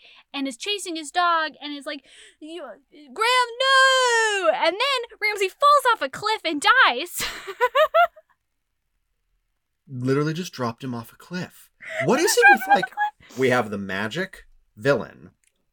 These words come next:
Speaker 2: We're
Speaker 1: Yeah.
Speaker 2: gonna make them fight with a weapon.
Speaker 1: A
Speaker 2: And
Speaker 1: s-,
Speaker 2: then
Speaker 1: fucking sword.
Speaker 2: they're gonna die under just random circumstances.
Speaker 1: Well, because this is the, the real world that this man lives in,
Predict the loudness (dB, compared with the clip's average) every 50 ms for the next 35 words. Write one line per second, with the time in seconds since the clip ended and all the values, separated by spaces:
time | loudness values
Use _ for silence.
0 | _ -4 -4 -2 0 -2 -2 0 0 -2 -2 -4 -6 -10 -8 -6 -6 -6 -8 -10
1 | -8 -6 -4 -2 -2 -4 -6 _ -14 -14 -12 -12 -14 -16 -16 -12 _ -4 -4 -4
2 | -4 -6 -12 -14 -16 _ -20 -20 -20 _ _ _ _ _ _ _ _ _ _ _
3 | _ _ -4 0 0 0 0 0 0 0 0 0 0 2 2 2 2 2 0 -2
4 | -2 -2 -2 -2 -2 0 2 2 2 4 4 4 4 2 0 -2 -6 -2 0 0
5 | 0 0 -2 -4 -4 -6 -6 -4 -4 -4 -2 -4 -4 -4 -4 -4 -4 -4 -4 -6
6 | -6 -6 -8 -6 -6 -8 -12 -10 -10 -8 -8 -8 -10 -14 -14 -14 -16 -16 -14 -14
7 | -10 -8 -8 -8 -8 -10 -14 -14 -14 -16 -18 -20 -20 -20 -20 _ -20 -20 -20 _
8 | -20 -20 -20 -20 -20 _ _ _ _ _ _ -2 0 0 0 0 -2 -6 -4 0
9 | 0 0 0 0 -2 -6 -6 -4 -4 -4 -4 -6 -6 -6 -4 0 2 2 2 0
10 | -2 -4 -4 -4 -4 -6 -6 -2 -2 -2 -2 -2 -6 -4 -2 0 2 2 0 0
11 | -2 -4 -6 -8 -8 -12 -12 -10 -10 -10 -10 -10 -12 -14 -14 -14 -16 -16 -16 -18
12 | -18 -18 -18 -18 -16 -16 -16